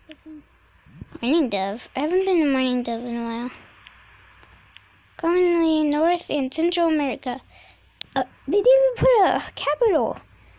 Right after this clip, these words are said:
What is wrong with you people? They could be seen perching, <laughs> perching on telephone wires.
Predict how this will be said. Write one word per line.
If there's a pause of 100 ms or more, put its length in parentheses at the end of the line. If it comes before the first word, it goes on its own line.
(220)
What
is
wrong
with
you (160)
people? (1400)
They
could
be
seen (340)
perching, (100)
<laughs>
perching (1200)
on
telephone
wires.